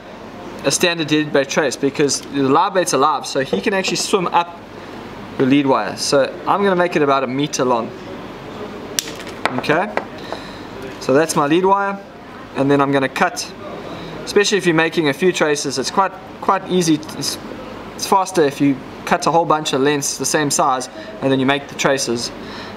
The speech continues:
um, according to your live bait. Also, it's a good idea to find out what size live bait you're gonna be using, and you can actually use an example of a dead bait and specifically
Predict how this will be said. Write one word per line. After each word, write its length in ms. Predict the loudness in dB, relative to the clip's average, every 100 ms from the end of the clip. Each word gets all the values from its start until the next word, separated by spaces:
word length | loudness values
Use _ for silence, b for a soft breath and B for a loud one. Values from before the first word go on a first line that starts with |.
| -4
um, 240 | 0 2
according 400 | 0 4 4 4
to 140 | 2 4
your 120 | 4
live 220 | 4 4
bait. 240 | 0 -2 -6 -16 B B B
Also, 500 | 2 4 4 2 0 -8 -14 -12 -2
it's 180 | 0 4
a 80 | 4
good 140 | 4
idea 180 | 4 0
to 140 | -2
find 240 | 0 2 4
out 80 |
what 160 | 2 2
size 260 | 2 2 4
live 220 | 2 2
bait 200 | -2 0
you're 60 |
gonna 140 | -2 0
be 80 | 4
using, 420 | 4 4 2 0 -10 B B B -2
and 380 | 0 2 0 2
you 100 | 2
can 160 | 4 2
actually 300 | 2 2 4
use 260 | 6 4
an 80 | 2
example 540 | 0 2 2 2 2 2
of 100 | 2
a 20 |
dead 240 | 0 2
bait 320 | 2 2 0 -12 -18 -16 -16 -14 -4
and 180 | -2
specifically 800 | 0 0 2 2 0 2 2 2